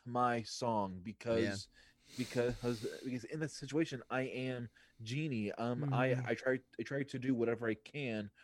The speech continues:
Speaker 1: for my friends, and I
Speaker 2: Right.
Speaker 1: always do.
Speaker 2: Right.
Speaker 1: You know,
Speaker 2: Yep. Always have.
Speaker 1: that's
Speaker 2: Always
Speaker 1: just
Speaker 2: have.
Speaker 1: me.
Speaker 2: Yep. Yep. So, okay, I've only got one more. Um, oh, hold on. I wanna see if Smashy. All right,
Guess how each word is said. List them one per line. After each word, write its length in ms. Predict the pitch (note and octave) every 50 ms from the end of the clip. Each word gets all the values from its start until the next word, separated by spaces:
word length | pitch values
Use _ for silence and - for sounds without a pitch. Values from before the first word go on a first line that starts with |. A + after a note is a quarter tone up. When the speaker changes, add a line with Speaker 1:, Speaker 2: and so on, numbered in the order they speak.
| - - _ _
Speaker 1:
for 280 | - - C3+ C#3 C3
my 180 | A2+ A2+ G#2+ G#2
friends, 560 | - - D#3 D#3+ D#3 A2+ F2+ D2+ C#2+ - -
and 100 | G#2 A2+
I 60 | A2
Speaker 2:
Right. 80 | A2+ A2+
Speaker 1:
always 420 | - A#2+ B2 A#2+ A#2 A#2 A2 G#2
do. 120 | G#2 - -
Speaker 2:
Right. 180 | - G#2 - - - - -
Speaker 1:
You 80 | G2 F#2+
know, 60 | G2+
Speaker 2:
Yep. 160 | A#2+ B2 B2+ - _ _ - C3+
Always 200 | D3+ G3 F3 C#3
have. 80 | B2 G#2
Speaker 1:
that's 280 | A#2 C3 C#3+ - - - -
Speaker 2:
Always 220 | C#3 C#3+ D3 B2+ G#2+
Speaker 1:
just 80 | G2+
Speaker 2:
have. 80 | E2+ D2+
Speaker 1:
me. 160 | - C#2 - _ _ _ -
Speaker 2:
Yep. 200 | A#2+ A#2+ A2+ - - _ _ _ _ _ _ _ _ -
Yep. 180 | G#2 G#2 - - _ _ _ _ _ - -
So, 280 | - - F#2 G2 F#2+ - - - - - - - - - - -
okay, 200 | D#3+ D#3 E3+ D#3+
I've 120 | D#3 D#3+ G#3
only 160 | A#3 A#3 G3+
got 160 | F#3+ F3+ E3
one 140 | E3 E3 D#3
more. 300 | D3+ C#3 B2 A#2 A2+ A2+ - - - - - _ _ -
Um, 680 | B2 B2 B2 A#2+ A#2+ A#2+ A#2 A#2 A2+ A2 A2+ G#2+ G2 - _ _ _ _ _ _ _ _ _ -
oh, 140 | D3+ C#3+ C3+
hold 200 | B2+ D#3 F3+ F3+
on. 100 | D3 B2+
I 100 | B2 D3
wanna 200 | F3+ G#3 F#3 D3
see 600 | C3 - - D#3 C#3+ C#3 C#3 C#3 C#3 C#3 C#3 C#3 C#3
if 480 | - B2 B2+ B2+ B2+ B2+ B2+ A#2+ G#2+ -
Smashy. 960 | - - - - B2+ B2 B2+ C3 C3+ C#3 C#3+ C#3+ C#3 A#2+ - - A#2+ A#2 -
All 80 | C#3 D#3+
right, 240 | F3 E3 C#3 A#2+ -